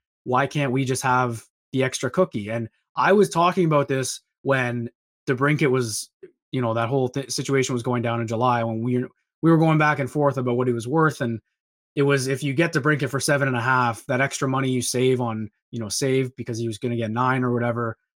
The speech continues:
was just gonna end up going to Pinto and Brannstrom. So it's kind of the same thing.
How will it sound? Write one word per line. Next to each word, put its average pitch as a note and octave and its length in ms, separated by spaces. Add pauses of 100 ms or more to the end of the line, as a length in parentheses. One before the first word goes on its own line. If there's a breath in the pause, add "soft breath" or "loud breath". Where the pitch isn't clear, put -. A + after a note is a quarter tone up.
(240)
was C#3+ 120
just D#3+ 160
gonna D3+ 160
end C#3 100
up B2 100
going C3+ 260
to B2 60
Pinto B2 320
and A2 80
Brannstrom. A#2+ 400
So - 80
it's A#2+ 80
kind G3+ 200
of D#3+ 60
the C3 40
same C3+ 240
thing. C3+ 400